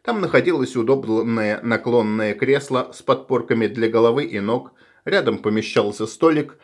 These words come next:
с, с разложенными на чистой белой материи инструментами, в углу письменный стол. Кеннет Грэм беседовал с невзрачной, устало выглядящей девушкой.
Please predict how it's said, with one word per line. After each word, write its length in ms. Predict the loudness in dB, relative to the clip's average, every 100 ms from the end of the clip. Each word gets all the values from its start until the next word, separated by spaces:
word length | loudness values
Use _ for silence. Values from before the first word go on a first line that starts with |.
| _ -16
с, 200 | -12 -10
с 300 | -2 4 6
разложенными 960 | 6 4 2 2 0 0 0 -2 -4 -4
на 200 | -2 -2
чистой 460 | -4 -4 2 2
белой 320 | 4 4 6 4
материи 480 | 2 2 0 0 -2
инструментами, 920 | -6 -4 -4 0 2 2 0 0 -4 -12 _ -2
в 80 | 0
углу 260 | 4 4
письменный 540 | 4 0 2 0 2 0
стол. 500 | -2 -6 -6 -10 _ _ 0
Кеннет 300 | 0 0 -2
Грэм 340 | -2 -2 -6 -16 _ -8
беседовал 680 | -4 2 2 4 2 2 -6
с 120 | -4
невзрачной, 840 | -2 0 0 0 -2 -4 -2 -2
устало 540 | -6 -6 0 2 2 -2
выглядящей 680 | -4 -4 -4 -8 -10 -6 -6
девушкой. 680 | -2 -2 -2 -6 -12 -14